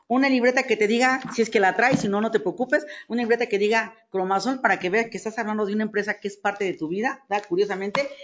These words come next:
y siempre cargar cómo hacer que todos tengamos y que digan, "Tú, yo sí que soy importante para ti", ¿verdad? Porque yo vi que hasta notaste cómo soy. Porque yo le digo, "Oye, una pregunta,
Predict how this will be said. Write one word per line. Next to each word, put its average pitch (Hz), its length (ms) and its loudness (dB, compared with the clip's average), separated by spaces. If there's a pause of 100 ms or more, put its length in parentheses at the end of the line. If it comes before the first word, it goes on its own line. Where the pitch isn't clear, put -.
(120)
y 214 160 -2
siempre 285 340 2
cargar 247 480 2 (560)
cómo 254 400 4
hacer 220 280 0
que 202 160 2
todos 240 260 2
tengamos 226 500 -2
y 202 160 -4
que 190 140 4
digan, 240 520 2 (960)
"Tú, 240 380 -4
yo 240 160 0
sí 247 140 -2
que 247 100 -4
soy 214 200 -2
importante 185 400 -4
para 156 240 0
ti", 170 100 -4
¿verdad? 196 160 2 (220)
Porque 185 180 0
yo 220 140 4
vi 220 100 0
que 233 80 2
hasta 208 180 0
notaste 175 440 -2
cómo 185 260 -4
soy. 151 260 0
Porque 180 200 -4
yo 247 100 4
le 277 80 2
digo, 269 160 2
"Oye, 254 280 2 (140)
una 285 160 2
pregunta, 226 420 2